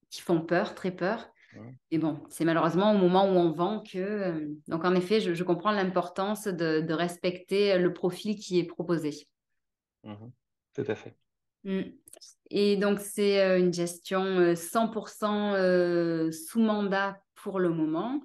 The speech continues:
Speaker 1: euh, qui fonctionne d'autant plus par, euh, avec beaucoup d'automatisation. Est-ce que, à l'avenir, on pourrait envisager un produit index à capital, euh,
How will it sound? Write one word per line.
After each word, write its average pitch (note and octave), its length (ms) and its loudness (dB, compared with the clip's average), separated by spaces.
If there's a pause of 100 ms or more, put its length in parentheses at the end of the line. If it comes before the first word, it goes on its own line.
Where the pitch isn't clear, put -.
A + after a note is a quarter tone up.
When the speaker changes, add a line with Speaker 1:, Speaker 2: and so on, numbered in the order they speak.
(400)
Speaker 1:
euh, D#3+ 180 -2
qui E3 160 -8
fonctionne F#3+ 500 0
d'autant F#3 360 2
plus F#3 320 -10
par, D#3 280 -2
euh, C#3+ 280 -2
avec D#3+ 300 -2
beaucoup G3+ 320 -2
d'automatisation. F#3 1040 -2 (360)
Est-ce G3+ 280 0
que, B3 380 2 (240)
à F3+ 140 2
l'avenir, G3 460 2
on F#3+ 100 -4
pourrait F3+ 240 0
envisager F3 500 0
un G3 100 -4
produit F3+ 260 -4
index F3 320 0
à E3+ 80 -4
capital, F3 540 -2
euh, D3 760 -2